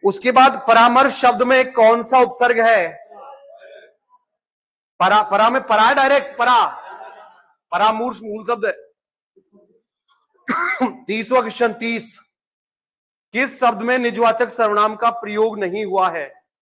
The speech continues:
किस शब्द में निजवाचक सर्वनाम का प्रयोग नहीं हुआ है?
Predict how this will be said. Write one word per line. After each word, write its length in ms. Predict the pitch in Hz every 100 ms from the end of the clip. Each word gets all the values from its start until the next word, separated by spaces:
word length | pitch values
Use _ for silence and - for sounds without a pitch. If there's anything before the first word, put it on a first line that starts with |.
| _ _ _ _ _ _ _ _ _ _ _ _ _ _ _ _ _ _ _ _ _ _ _ _ _ _ -
किस 280 | 214 240 -
शब्द 220 | 226 208
में 180 | 233 240
निजवाचक 560 | 214 190 208 202 233
सर्वनाम 500 | - 214 196 196 202
का 180 | 202 214
प्रयोग 440 | 208 196 202 208
नहीं 260 | 190 170 202
हुआ 260 | 196 190 180
है? 360 | 165 143 _